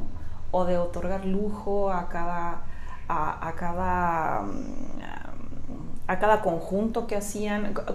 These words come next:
¿cómo es esto? O sea, ¿no hay, no hay algo que no se relacione con el lujo en G B I o en lo que diseña?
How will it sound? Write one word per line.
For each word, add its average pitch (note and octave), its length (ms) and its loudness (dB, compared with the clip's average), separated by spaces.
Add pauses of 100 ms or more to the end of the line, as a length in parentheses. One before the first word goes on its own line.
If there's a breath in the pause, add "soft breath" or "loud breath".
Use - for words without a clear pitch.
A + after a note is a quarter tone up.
¿cómo D4+ 240 2
es D4 120 -2
esto? F3+ 260 -4
O - 20 -6
sea, E3+ 220 -4
¿no G3 140 0
hay, B3 320 2 (600 loud breath)
no A3+ 180 8
hay A#3 180 6
algo C4 240 6
que C4 100 2
no G#3+ 140 2
se A3+ 200 0
relacione G3+ 540 4
con G3 140 2
el E3+ 120 0
lujo F#3+ 300 -2
en G3+ 80 0
G F#3 140 0
B F3+ 160 2
I G3 240 2
o G#3 140 4
en F#3+ 60 2
lo F#3 120 0
que F3 120 2
diseña? A#3 960 2